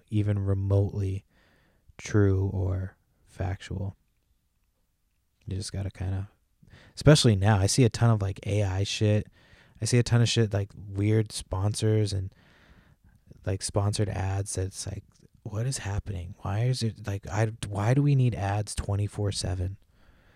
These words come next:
Like, I understand, like, the idea behind it, like, you're gonna buy shit, but, like, I'm not, I'm not always gonna buy sh-, like, I know that's, it works on some people,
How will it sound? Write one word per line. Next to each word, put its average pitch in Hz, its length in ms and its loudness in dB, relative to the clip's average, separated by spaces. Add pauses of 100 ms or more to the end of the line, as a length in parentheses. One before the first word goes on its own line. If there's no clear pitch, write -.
(180)
Like, 110 140 4
I 127 80 8
understand, 117 640 6
like, 113 180 0
the 101 180 -2
idea 98 600 2
behind 101 480 -4
it, 107 220 0 (500)
like, 101 140 -6
you're 101 80 -6
gonna 98 120 -4
buy 95 280 -4
shit, 107 200 -4
but, 110 140 0
like, 110 160 2
I'm 120 160 0
not, 135 240 2 (1300)
I'm 123 80 -2
not 151 160 0
always 123 400 6
gonna 110 180 0
buy 101 280 -2
sh-, - 100 -8
like, 113 160 0
I 123 100 0
know 165 120 6
that's, 139 320 0
it 101 100 0
works 123 300 4
on 110 120 0
some 95 280 -4
people, 113 440 2